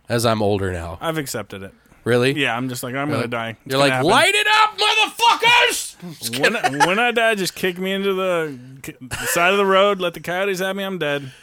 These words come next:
Speaker 2: Move
Speaker 1: Y-,
Speaker 2: on.
Speaker 1: you're the guy that walks into the blast when the nuclear
Speaker 2: Yep.
Speaker 1: war happens.
Speaker 2: My arms outstretched,
Speaker 1: Ugh.
Speaker 2: just like Jesus pose.
Speaker 1: Light
Speaker 2: "We're gonna
Speaker 1: it
Speaker 2: do it.
Speaker 1: up!
Speaker 2: Let's do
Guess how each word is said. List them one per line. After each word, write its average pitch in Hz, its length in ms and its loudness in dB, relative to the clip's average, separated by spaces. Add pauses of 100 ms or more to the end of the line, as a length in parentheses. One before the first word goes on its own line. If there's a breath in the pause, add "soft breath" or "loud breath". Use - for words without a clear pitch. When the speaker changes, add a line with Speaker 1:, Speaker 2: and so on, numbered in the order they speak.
(140)
Speaker 2:
Move 135 200 -6
Speaker 1:
Y-, 160 60 -2
Speaker 2:
on. 143 180 -2
Speaker 1:
you're 160 160 4
the 151 80 0
guy 139 140 2
that 131 120 2
walks 123 340 2
into 120 160 0
the 110 100 -2
blast 113 680 0
when 127 100 -2
the 113 80 -4
nuclear 107 400 -2
Speaker 2:
Yep. 156 160 2
Speaker 1:
war 107 200 2
happens. 113 500 -2
Speaker 2:
My 143 260 0
arms 151 160 0
outstretched, 143 560 -2
Speaker 1:
Ugh. 117 240 2
Speaker 2:
just 135 240 -10
like 131 180 -8
Jesus 135 360 -2
pose. 143 240 -2
Speaker 1:
Light 208 320 4
Speaker 2:
"We're - 60 2
gonna 165 140 2
Speaker 1:
it - 40 6
Speaker 2:
do - 60 8
it. - 40 4
Speaker 1:
up! - 320 2
Speaker 2:
Let's 165 200 -10
do 240 220 -4